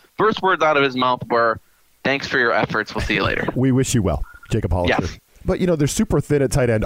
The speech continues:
Speaker 2: obviously. That, that's, like, beside the point. But also at corner, and we've talked about that, right? I mean, right now you've got five corners on your team. Trey White, Levi Wallace, Dane Jackson,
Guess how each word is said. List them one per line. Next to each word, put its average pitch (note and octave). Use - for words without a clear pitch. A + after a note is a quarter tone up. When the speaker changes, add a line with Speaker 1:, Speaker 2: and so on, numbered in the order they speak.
Speaker 2:
obviously. A2+
That, B2
that's, A2+
like, G#2+
beside A2+
the F#2+
point. F2+
But G3
also A3+
at G#3
corner, A#2+
and D3
we've F#3+
talked D3+
about A2+
that, G2
right? G#2+
I B2
mean, C3+
right D3+
now D3+
you've B2+
got A#2+
five C3
corners A#2
on A#2+
your G#2
team. G2
Trey C3+
White, A#2+
Levi A#2
Wallace, G#2+
Dane A2+
Jackson, G#2